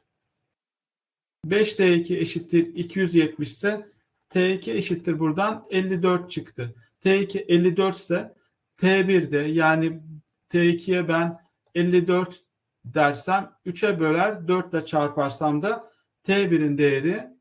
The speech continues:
üçe bölersem on sekiz, dört ile çarparsam o halde T bin değerini de yetmiş iki olarak bu-, bulabilirim.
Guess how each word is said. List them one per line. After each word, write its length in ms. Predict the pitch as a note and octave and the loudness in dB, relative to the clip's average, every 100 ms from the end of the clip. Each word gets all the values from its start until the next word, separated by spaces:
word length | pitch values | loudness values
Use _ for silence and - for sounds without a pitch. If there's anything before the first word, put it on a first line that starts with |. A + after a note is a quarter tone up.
| - | -14
üçe 280 | F3 F#3+ F3 | -6 -4 -2
bölersem 580 | E3 D3+ D3+ - G3+ - | 0 0 -2 -4 -8 -6
on 200 | F#3+ F#3 | -4 -4
sekiz, 460 | F3 - - F#3+ F3 | -4 -8 -6 -4 -2
dört 240 | F#3+ F#3 | -2 -4
ile 100 | D#3+ | -6
çarparsam 760 | E3 D3 C#3+ C#3 A#2+ G#3 - - _ _ | -4 -4 -4 -8 -6 -6 -6 -14 _ _
o 80 | G3 | 2
halde 300 | F#3 D3 D3 | 2 2 -4
T 280 | F#3+ F#3 E3+ | 0 0 0
bin 180 | D#3 D3+ | -2 0
değerini 420 | E3 D#3+ D3 C#3 | 0 0 -2 -4
de 240 | G3 G#3 - _ F3 | -4 -6 -10 _ -2
yetmiş 440 | F#3+ F#3+ G3+ - | -2 -2 -8 -6
iki 120 | G#3+ | -2
olarak 500 | F3+ D3 E3+ G#3+ - | 0 0 0 -4 -2
bu-, 300 | F#3 F3 E3+ | 0 0 -2
bulabilirim. 640 | D3+ E3 D3+ C#3+ D3 G#3+ | -2 0 0 -2 -2 -4